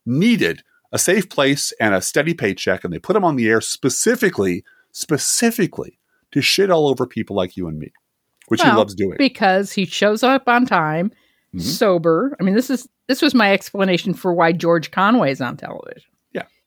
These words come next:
Speaker 2: Shows up sober, speaks in sound bites, shuts up when it's time to go to a hard break, and it doesn't matter what he says to anyone upstairs as long as the ads show up on time.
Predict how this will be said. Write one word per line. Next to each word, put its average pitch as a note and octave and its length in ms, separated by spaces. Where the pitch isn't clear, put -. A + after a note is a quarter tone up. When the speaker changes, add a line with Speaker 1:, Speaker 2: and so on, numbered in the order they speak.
Speaker 2:
Shows B3+ 400
up C#4+ 280
sober, G3+ 720
speaks - 460
in C#4 100
sound F#3+ 340
bites, F3 520
shuts - 420
up B3 220
when G3+ 240
it's F#3+ 160
time G#3 240
to G3+ 60
go G3+ 140
to G3+ 120
a F#3 60
hard F3 280
break, D3 480
and F3+ 460
it F4+ 200
doesn't C4+ 360
matter F#3 500
what D#3+ 220
he F#3+ 160
says D3 580
to - 300
anyone G3 420
upstairs - 800
as E3+ 220
long E3 360
as D3 440
the E3+ 160
ads D3 320
show E3 260
up C3 160
on F#3+ 140
time. D#4+ 360